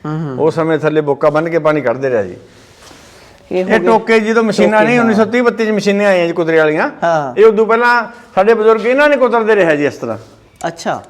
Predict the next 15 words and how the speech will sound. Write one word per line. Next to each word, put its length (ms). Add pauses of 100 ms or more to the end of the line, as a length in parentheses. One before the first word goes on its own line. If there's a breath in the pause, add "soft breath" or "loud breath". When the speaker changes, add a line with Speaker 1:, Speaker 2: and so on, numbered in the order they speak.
(200)
Speaker 2:
ਇਸ 80
ਤਰ੍ਹਾਂ। 240 (200)
Speaker 1:
ਇਹਨਾਂ 140
ਨੂੰ 100
ਵੀ 80
ਨਾਲ। 160 (200)
Speaker 2:
ਕੱਖਾਂ 320
ਨੂੰ 200 (420 loud breath)
ਮਤਲਬ 160
ਕਿ 100
ਪਾ 240
ਕੇ 100
ਨਾ 120
ਇਸ 80
ਤਰ੍ਹਾਂ, 280